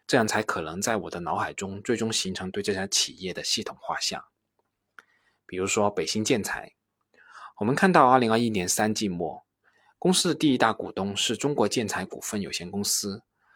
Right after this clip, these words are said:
持股比例是百分之三十七点八三。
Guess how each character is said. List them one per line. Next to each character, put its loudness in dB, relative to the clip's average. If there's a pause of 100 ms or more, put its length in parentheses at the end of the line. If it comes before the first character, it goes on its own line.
(380)
持 2
股 0
比 -4
例 -2
是 -2
百 -6
分 -4
之 0
三 0
十 -4
七 -2
点 -6
八 -4
三。 -4